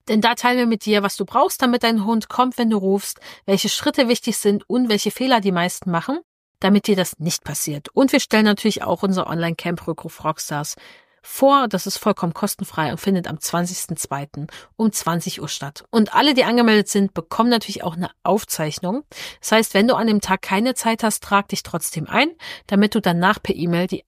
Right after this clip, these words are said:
Aufzeichnung zugeschickt bekommst. Okay, ich freue mich, wenn ich dich entweder im Online-Camp Rückruf Rockstars sehe oder auch in unserem null Euro Online-Training. So kommt dein Hund, wenn du rufst.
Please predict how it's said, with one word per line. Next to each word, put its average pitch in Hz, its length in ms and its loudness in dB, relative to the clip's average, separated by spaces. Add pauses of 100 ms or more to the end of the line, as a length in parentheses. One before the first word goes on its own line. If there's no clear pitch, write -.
Aufzeichnung 214 840 4
zugeschickt 302 720 2
bekommst. - 460 -4 (160)
Okay, 185 440 0 (320)
ich 302 140 4
freue 294 260 4
mich, 370 280 2 (160)
wenn 269 200 6
ich - 180 -2
dich 254 400 2
entweder 220 560 2
im 214 140 -4
Online-Camp 262 480 0
Rückruf 220 260 -2
Rockstars - 380 -2
sehe 262 320 2
oder 269 260 4
auch 214 160 2
in 226 100 -4
unserem 202 340 -4
null 226 140 -2
Euro 185 280 -4
Online-Training. 214 680 -2
So 196 140 -6
kommt 240 220 -6
dein 208 140 0
Hund, 196 140 -2
wenn 185 120 -2
du 180 60 -4
rufst. 240 440 -4